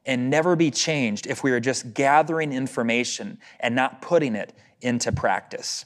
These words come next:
James tells us not to fall into the trap of only gathering information. James chapter one, verses twenty-two to twenty-five, it says, "Do not merely listen to the word and so deceive yourselves. Do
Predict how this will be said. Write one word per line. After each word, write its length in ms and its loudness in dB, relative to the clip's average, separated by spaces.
James 300 4
tells 300 6
us 180 4
not 240 2
to 140 -2
fall 480 8
into 260 -6
the 80 0
trap 640 2
of 180 -2
only 320 0
gathering 520 2
information. 760 -6
James 300 2
chapter 360 4
one, 280 4
verses 320 0
twenty-two 760 0
to 140 -2
twenty-five, 640 2
it 100 -8
says, 400 2
"Do 160 6
not 300 4
merely 560 2
listen 760 0
to 160 2
the 120 2
word 420 0
and 160 -2
so 220 6
deceive 380 2
yourselves. 640 -2
Do 540 4